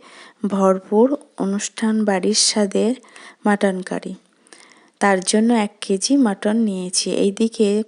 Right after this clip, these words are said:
চার পিস আলু কেটে ধুয়ে লবণ হলুদ মাখিয়ে সর্ষের তেলে লালচে করে ভেজে তুলে নিলাম। সেই তেলে অল্প চিনি ফোড়ন দিলাম, কালারটা ভালো আসবে। এবার দেব এক কেজি মাটনে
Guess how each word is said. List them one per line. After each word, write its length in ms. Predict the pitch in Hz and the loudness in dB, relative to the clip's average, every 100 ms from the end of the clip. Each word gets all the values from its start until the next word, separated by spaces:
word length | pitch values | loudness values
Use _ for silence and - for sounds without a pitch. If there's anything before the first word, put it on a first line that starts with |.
| _ _ _ - - | _ _ _ -12 0
চার 200 | 196 190 | 2 2
পিস 200 | - 226 - | 0 -2 2
আলু 280 | 202 202 233 | 2 4 2
কেটে 320 | 269 208 208 202 | 0 -2 0 0
ধুয়ে 260 | 202 202 226 | 0 2 4
লবণ 340 | 226 190 196 208 | 4 2 0 -2
হলুদ 280 | 220 226 226 | 0 0 -2
মাখিয়ে 400 | 196 196 - 226 | -6 -6 -2 0
সর্ষের 460 | 233 208 - - 214 | 0 -2 -4 -4 -4
তেলে 280 | - 226 247 320 - - - - | -2 0 0 -2 -6 -20 -12 -2
লালচে 360 | 196 196 196 208 | 0 2 0 -2
করে 260 | 220 226 320 | 0 2 2
ভেজে 400 | 240 214 196 269 - | 2 0 2 0 2
তুলে 280 | 277 247 196 | 4 4 4
নিলাম। 360 | 180 170 170 190 _ - - - | -2 -6 -10 -14 _ -20 -20 -16
সেই 300 | - - 233 240 | -4 2 4 4
তেলে 300 | 240 233 208 | 2 2 2
অল্প 280 | 196 202 - 294 | 2 0 0 -2
চিনি 320 | - 285 277 247 | 0 4 4 4
ফোড়ন 340 | - 202 185 185 | 2 -2 -2 -6
দিলাম, 300 | 180 175 190 - - - - | -8 -8 -10 -16 -20 -20 -2
কালারটা 440 | 190 196 196 285 277 | 0 2 0 -2 0
ভালো 280 | - 190 185 | -2 -2 -2
আসবে। 400 | 180 185 190 - - _ - - - | -4 -6 -8 -10 -12 _ -20 -12 -2
এবার 280 | 196 208 220 | 0 2 2
দেব 220 | 226 247 214 208 - | 4 4 4 0 -2
এক 180 | 214 - | -4 -2
কেজি 340 | - 214 208 208 | 0 0 0 0
মাটনে 540 | 214 196 226 226 202 | 0 0 0 0 -2